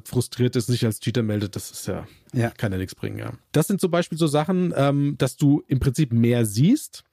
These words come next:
Speaker 1: durch einen Grafikkartentreiber.
Speaker 2: Mhm.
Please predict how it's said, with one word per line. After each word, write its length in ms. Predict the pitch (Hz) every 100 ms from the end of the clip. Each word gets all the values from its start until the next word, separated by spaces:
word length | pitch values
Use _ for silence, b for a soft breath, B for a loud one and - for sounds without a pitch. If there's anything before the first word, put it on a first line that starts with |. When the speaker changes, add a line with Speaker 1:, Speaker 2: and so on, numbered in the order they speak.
| _
Speaker 1:
durch 240 | - 156 -
einen 220 | 147 143
Grafikkartentreiber. 1120 | - 131 - 151 120 104 104 101 101 98 101 - _ -
Speaker 2:
Mhm. 240 | 110 139